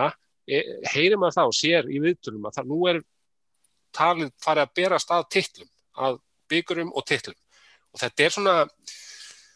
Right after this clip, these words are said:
þú veist, þetta, þetta er svona að fara að hljóma, það hefur verið bent á það, ég, ég, ég reyndar, já, ég, ég spottaði þetta að það hefur verið að tala um þetta á Twitter að, að þetta væri þróunin og, og, og, og það, þetta er svona svolítið, þú veist, það er hægt að greina þetta í bara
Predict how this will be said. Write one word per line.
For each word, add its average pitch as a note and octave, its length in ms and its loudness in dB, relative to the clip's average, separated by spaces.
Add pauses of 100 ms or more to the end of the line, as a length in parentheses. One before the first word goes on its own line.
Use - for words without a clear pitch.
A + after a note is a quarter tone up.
(540)
þú A2 140 -8
veist, - 280 -6 (460)
þetta, - 340 -12 (140)
þetta B2 80 -6
er C3+ 220 -4
svona C3+ 100 0
að - 80 -6
fara C#3+ 160 4
að - 140 -4
hljóma, D3+ 340 0
það C3+ 140 4
hefur C#3+ 160 0
verið C3+ 160 -4
bent - 100 -12
á - 80 -4
það, C3+ 240 4
ég, C3 240 -4
ég, B2+ 240 -6
ég C#3+ 320 -4
reyndar, C#3 400 -2
já, C3+ 140 0 (100)
ég, C#3 240 -4
ég C#3+ 160 -2
spottaði D3+ 380 0
þetta C#3 180 2
að C3+ 80 4
það C3+ 140 4
hefur C#3 100 -2
verið C#3 160 0
að - 80 -2
tala D3+ 140 2
um C#3+ 80 -4
þetta C3 100 -8
á - 80 -6
Twitter B2+ 480 -4
að, A#2+ 120 -6 (100)
að A#2 140 -10 (120)
þetta C3 320 -2
væri C3+ 240 0
þróunin C3+ 480 -2
og, A2+ 80 -4
og, - 240 -10
og, - 300 -8
og - 80 -14
það, B2+ 240 -8
þetta C3 160 -6
er - 80 -10
svona B2+ 180 -4
svolítið, B2 380 -6
þú - 800 -20
veist, - 80 -10
það A#2+ 80 2
er A#2 80 0
hægt B2+ 140 -4
að - 80 -6
greina C#3+ 320 2
þetta B2 180 -2
í D3 100 -4 (300)
bara A#2+ 180 -2